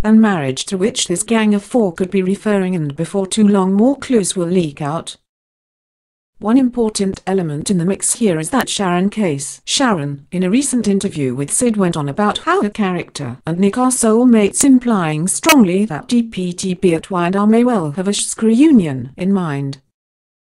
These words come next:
This obviously doesn't fit with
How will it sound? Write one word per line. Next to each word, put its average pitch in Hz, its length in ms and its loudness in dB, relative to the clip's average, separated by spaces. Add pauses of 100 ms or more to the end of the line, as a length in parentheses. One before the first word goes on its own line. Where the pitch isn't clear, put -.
(600)
This 370 260 2
obviously 226 600 0
doesn't 220 380 0
fit - 360 -6
with 147 300 -8